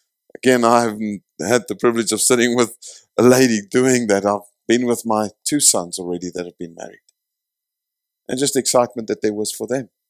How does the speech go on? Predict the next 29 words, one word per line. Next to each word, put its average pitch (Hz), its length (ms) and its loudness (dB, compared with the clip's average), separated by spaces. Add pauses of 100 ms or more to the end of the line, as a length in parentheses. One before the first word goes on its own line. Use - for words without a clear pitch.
(1600)
But 113 100 -8
I 135 60 -4
know 143 320 2
that 113 320 -4 (160)
as 113 120 -2
a 120 60 2
bride, 131 540 2
there's 107 180 -2
a - 260 -6
lot 139 80 4
of 127 140 0
things 139 300 0
that 113 100 -6
they 120 80 2
want 117 160 -2
to 117 60 -2
do 120 420 -4
and 90 100 -6 (360)
get 123 200 -4
ready 123 360 4
and, 101 240 -2 (1200)
and 113 160 -10
be 147 300 -2 (260)
so 160 320 -4 (420)
incredibly 175 500 -2 (100)
committed 135 500 -4
towards. 139 640 -8 (2000)
Incredibly 139 420 -4
committed. - 460 -12